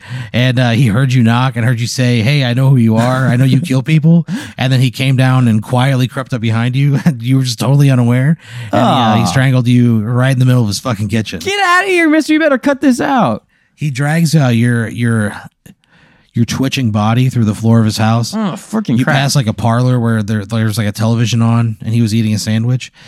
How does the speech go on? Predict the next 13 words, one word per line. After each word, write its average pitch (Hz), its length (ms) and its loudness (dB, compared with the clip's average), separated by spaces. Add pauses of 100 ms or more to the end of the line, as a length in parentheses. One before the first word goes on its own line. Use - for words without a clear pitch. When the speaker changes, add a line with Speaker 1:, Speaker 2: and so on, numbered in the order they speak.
(140)
Speaker 1:
and 117 120 0
you 113 80 2
just 113 220 -4
hear, 123 260 0
like, 117 180 0
a 98 60 -2
pickle 123 300 -2
on 110 100 2
the 104 80 0
plate 113 260 0
go, 98 320 -2 (760)
"What 226 260 4 (120)
a 98 260 -2